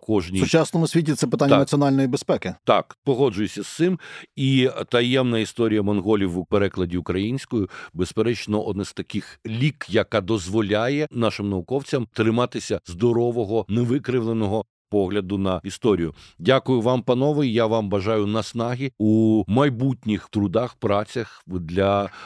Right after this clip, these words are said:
Speaker 1: розвитку розуміння України як частини великої і цікавої ойкумени. Дякую.
Speaker 2: Дякую вам.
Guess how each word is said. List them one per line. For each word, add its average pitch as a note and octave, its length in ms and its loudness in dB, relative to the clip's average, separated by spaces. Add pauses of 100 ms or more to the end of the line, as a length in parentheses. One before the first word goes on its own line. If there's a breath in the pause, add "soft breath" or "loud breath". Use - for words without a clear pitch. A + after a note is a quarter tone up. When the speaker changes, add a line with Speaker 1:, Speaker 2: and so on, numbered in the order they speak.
(140 loud breath)
Speaker 1:
розвитку A#2+ 720 2
розуміння A#2 920 2
України B2+ 680 0
як G#2 320 0
частини C#3 720 0
великої B2 720 2
і F#2+ 40 -2
цікавої G#2+ 680 -2
ойкумени. D#2 600 -6 (240)
Дякую. - 360 -10 (300)
Speaker 2:
Дякую A#2 400 0
вам. F#2+ 220 0